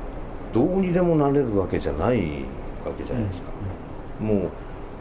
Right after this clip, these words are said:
Speaker 1: あの、松は松になるしかない。
Speaker 2: うん。
Speaker 1: で、これほど、その、苦しいことなさそうなんですけど、やっぱ制約の中で、その、おのずからそうなっていくっていう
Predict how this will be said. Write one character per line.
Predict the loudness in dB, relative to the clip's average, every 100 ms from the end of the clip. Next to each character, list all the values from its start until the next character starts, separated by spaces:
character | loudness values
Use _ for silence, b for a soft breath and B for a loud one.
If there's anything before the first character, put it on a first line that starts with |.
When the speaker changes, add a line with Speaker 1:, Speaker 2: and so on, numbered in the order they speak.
| -6
Speaker 1:
あ | -2
の、 | 0 2 0 -4 -8 0
松 | 2 2 4
は | 2
松 | 4 0 2
に | 0 0 -2 -6 0
な | 2
る | 2
し | 0
か | -2
な | 2 2
い。 | 2
Speaker 2:
う |
ん。 | -2 -6 -6 -6 -10 -12 -12 -6
Speaker 1:
で、 | -6 -2
こ | 2
れ | 4
ほ | 4
ど、 | 4 4 4 -2 -10 -10 -6
そ | 0
の、 | 4 4 0 -6 -10 -12 -12 -10 -10 -10 -10 -10 -8 -2
苦 | -2
し | 0 -2
い |
こ | -2
と | -2 -2
な | -2 0
さ | -2
そ | 0
う | 2 2
な |
ん | 0 -2
で | -6
す | -6
け | -2
ど、 | 2 4
や | 2
っ | -2 B B B B -10 -6
ぱ | -6
制 | -4 2 2 4
約 | 2 2 2
の | 4
中 | 2 2 2 2 -2 -8 -12 -10 -10 -10 -10 -10 -8 2
で、 | 4 4 2 -2 -12 -12 -12 -10 0
そ | 2
の、 | 4
お | 4
の | 4
ず | 2
か | 2 4
ら | 4
そ | 2 2
う |
な | 2
っ | 0
て | -4 -4
い |
く |
っ | -6 -10 -10 -12 -4
て | -2
い | 0 -2 0 -2
う | -2